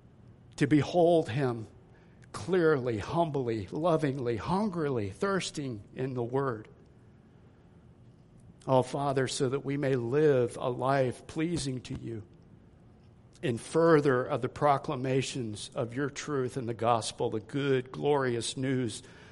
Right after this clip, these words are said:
of none other than Jesus Christ, the righteous.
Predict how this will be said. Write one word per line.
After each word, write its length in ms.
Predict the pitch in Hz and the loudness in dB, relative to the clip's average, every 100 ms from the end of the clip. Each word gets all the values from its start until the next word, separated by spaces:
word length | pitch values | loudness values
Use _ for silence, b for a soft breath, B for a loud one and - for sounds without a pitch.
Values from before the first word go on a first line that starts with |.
| B B B B | B B B B
of 120 | 123 113 | 0 2
none 260 | 117 131 | 4 4
other 300 | 143 135 127 | 6 6 4
than 200 | 113 113 | 4 0
Jesus 440 | 104 120 113 117 - | 0 -2 -2 -4 -4
Christ, 480 | - 127 117 - | 0 2 2 0
the 80 | - | -4
righteous. 600 | 110 113 107 - - - | -2 0 -2 -6 -12 -14